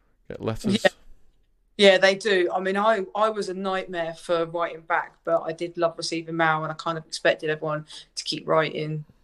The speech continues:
Speaker 2: even though I didn't, 'cause <laughs> I did enjoy, I did enjoy mail. I don't think any prisoner doesn't like receiving letters.
Speaker 1: You see guys watching the mail call, looking at the guard, sh-,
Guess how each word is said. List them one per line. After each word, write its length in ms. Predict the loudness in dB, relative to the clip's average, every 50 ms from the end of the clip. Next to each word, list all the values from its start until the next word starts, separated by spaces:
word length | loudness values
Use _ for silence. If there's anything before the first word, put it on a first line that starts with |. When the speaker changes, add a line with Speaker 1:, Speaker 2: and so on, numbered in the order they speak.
| _ _ _ _ -8
Speaker 2:
even 200 | -6 -4 -4 -4
though 100 | -4 -4
I 40 |
didn't, 520 | -2 -2 -2 -2 -2 -4 -6 -8 -14 -20 -18 -16
'cause 440 | -8 -6 -6 -4 -4 -6 -8 -10 -10 -12 -8
<laughs> 80 | -6
I 40 | 0
did 180 | 2 2 4 4
enjoy, 340 | 2 2 4 2 2 2 2 0 -6 -6 -2 0 2 2 4 6
I 100 | 4 6
did 180 | 6 6 6 4
enjoy 280 | 4 4 2 2 2
mail. 200 | 2 2 2 0 0
I 80 | -2 -4 -6 0 2
don't 140 | 2 2
think 140 | 2 0 0 2
any 260 | 4 4 4 4 2
prisoner 480 | 0 0 0 0 0 -2 -4 -6 -4 0
doesn't 480 | 0 0 0 0 -4 -6 -8 -10 -8
like 260 | -4 -2 -2 -2 -2 -4
receiving 420 | -8 -10 -8 -8 -8 -8 -8 -8 -8
letters. 540 | -8 -8 -8 -8 -8 -8 -8 -10 -10 -12 -12 _ _ _ _ _ _ _ _ _ _ _ _ _ _
Speaker 1:
You 80 | -6 -6
see 300 | -2 2 2 2 4 6
guys 340 | 6 8 8 8 8 6
watching 440 | 6 6 6 6 6 4 0 -2 0
the 60 | 0
mail 300 | 2 4 6 6 6 4
call, 560 | 2 0 0 4 6 6 8 8 8 6 6 4
looking 240 | 2 0 -2 -4
at 60 | -6 -6
the 80 | -4
guard, 400 | 2 4 6 8 8 6 6 4
sh-, 260 | -2 -10 -14 -14 -16